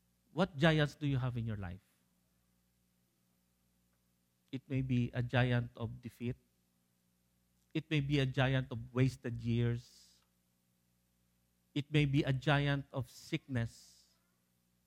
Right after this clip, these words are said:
It may be a giant of financial difficulty. It may be a giant of sin. But you know, if we walk step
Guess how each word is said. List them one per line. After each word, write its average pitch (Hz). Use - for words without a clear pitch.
It 165
may 170
be 160
a 151
giant 147
of 135
financial 135
difficulty. 120
It 170
may 180
be 170
a 175
giant 151
of 127
sin. 98
But 117
you 151
know, 131
if 120
we 123
walk 117
step 127